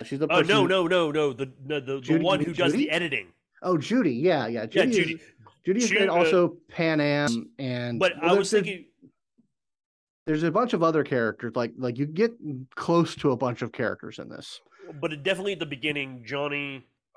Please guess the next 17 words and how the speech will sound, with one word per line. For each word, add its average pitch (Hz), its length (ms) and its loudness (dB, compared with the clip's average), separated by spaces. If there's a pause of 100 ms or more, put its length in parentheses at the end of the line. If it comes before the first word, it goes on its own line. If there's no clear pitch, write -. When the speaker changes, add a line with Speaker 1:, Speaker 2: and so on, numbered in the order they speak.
(140)
Speaker 2:
her, 139 400 -2
and 123 440 -8
Judy, 131 440 -8
and, 113 480 -8
and 113 220 -14 (460)
Jackie 165 280 0
Speaker 1:
Jackie. 131 340 -4 (320)
No, 135 140 0
Speaker 2:
are 135 220 2
Speaker 1:
well, 151 80 4
Jack-, 240 220 2
Speaker 2:
all 165 300 4
Speaker 1:
Jackie 226 300 4
is 165 140 0
your 170 100 2
main 123 260 2
guy. 101 220 -8